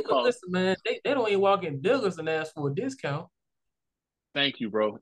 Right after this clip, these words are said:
Speaker 2: Thank you. Like, that, that, it's, it's so crazy, man, 'cause
Speaker 1: But
Speaker 2: I
Speaker 1: they
Speaker 2: told
Speaker 1: wanna come to
Speaker 2: somebody
Speaker 1: you with that. I'm like, "No,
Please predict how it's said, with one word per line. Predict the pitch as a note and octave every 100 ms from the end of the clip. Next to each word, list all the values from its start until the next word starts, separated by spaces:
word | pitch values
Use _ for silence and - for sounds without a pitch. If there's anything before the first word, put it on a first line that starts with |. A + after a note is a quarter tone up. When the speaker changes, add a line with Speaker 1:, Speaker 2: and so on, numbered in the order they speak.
| _
Speaker 2:
Thank | C3+ B2+ G#2+
you. | F#2+
Like, | G2+ G2 F#2+
that, | A2+
that, | A#2+ B2
it's, | C3+ B2+
it's | - C3
so | - B2+
crazy, | - C3 B2 G#2+
man, | G#2+ G#2
'cause | D#3+
Speaker 1:
But |
Speaker 2:
I | -
Speaker 1:
they |
Speaker 2:
told | G3
Speaker 1:
wanna | - F#3
come |
to | -
Speaker 2:
somebody | A2+ A2
Speaker 1:
you | G#2 F#3+
with | E3+
that. | D3+ B2+ -
I'm | F#3+ F#3
like, | D3 B2+ A#2 C3
"No, | C#3 A2+ F#2+